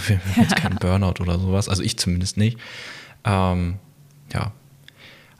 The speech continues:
Speaker 2: Ich auch
Speaker 1: Aber
Speaker 2: nicht.
Speaker 1: wir fühlen
Speaker 2: <laughs> Das
Speaker 1: uns
Speaker 2: fehlte
Speaker 1: trotzdem
Speaker 2: gerade irgendwie.
Speaker 1: euch so ein
Speaker 2: <laughs>
Speaker 1: bisschen, äh, ja, verpflichtet dazu, hier, äh, regelmäßig was aufzunehmen. Und das haben wir ja auch bisher eigentlich meistens geschafft.
Speaker 2: Ja, also ich würd schon sagen, insgesamt fällt der Podcast schon sehr selten aus, würd ich
Speaker 1: Ja,
Speaker 2: sagen.
Speaker 1: ja,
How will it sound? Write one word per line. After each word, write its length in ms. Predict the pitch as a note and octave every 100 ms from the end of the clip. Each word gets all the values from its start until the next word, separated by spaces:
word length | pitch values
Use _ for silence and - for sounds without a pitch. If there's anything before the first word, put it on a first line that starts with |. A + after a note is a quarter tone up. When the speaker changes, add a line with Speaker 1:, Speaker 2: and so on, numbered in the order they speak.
| -
Speaker 2:
Ich 60 | G2
auch 40 | F#2
Speaker 1:
Aber 300 | F#2 F#2 F2+
Speaker 2:
nicht. 240 | G3 A2+
Speaker 1:
wir 80 | E4
fühlen 120 | C#3
Speaker 2:
<laughs> 20 |
Das 80 | -
Speaker 1:
uns 40 | -
Speaker 2:
fehlte 180 | A#3+ A3+
Speaker 1:
trotzdem 140 | G3
Speaker 2:
gerade 180 | G3 G3+
irgendwie. 440 | G#3+ - B4 - B2+
Speaker 1:
euch 140 | C#4+
so 80 | F3+
ein 160 | A#2 A2+
Speaker 2:
<laughs> 0 |
Speaker 1:
bisschen, 400 | A2+ B2 G#2+ G#2 - - -
äh, 340 | G2 F#2+ F#2+ G#2 - - _ - _
ja, 220 | G#2+ F2 G2
verpflichtet 500 | - - - - F#2
dazu, 380 | F2 - F#2 F2
hier, 200 | F2 E2+
äh, 420 | F2+ - G1+ - G#2
regelmäßig 560 | C3 C3 B2 A#2+ A2+
was 160 | A2 -
aufzunehmen. 480 | G2+ - F#2 F2 F2+
Und 160 | F#2
das 120 | F#2 A2
haben 100 | G#2+
wir 40 |
ja 60 | G2+
auch 60 | G2
bisher 320 | - F#2+ F2
eigentlich 260 | E2+ -
meistens 460 | F2 E2+ - F#2 - -
geschafft. 500 | G#2 - A#2+ - - - - - -
Speaker 2:
Ja, 240 | E3+ F3
also 160 | G3 F3+
ich 80 | G#3
würd 120 | -
schon 100 | G3+
sagen, 160 | F#3
insgesamt 460 | F3+ G3+ G3 F3+ F3
fällt 180 | F3 E3
der 60 |
Podcast 420 | D#3+ - - E3+ -
schon 120 | E3+
sehr 100 | E3
selten 320 | D#3+ E3+ -
aus, 260 | - - - -
würd 100 | G2+
ich 80 | F2
Speaker 1:
Ja, 80 | E2
Speaker 2:
sagen. 240 | F#2 -
Speaker 1:
ja, 120 | -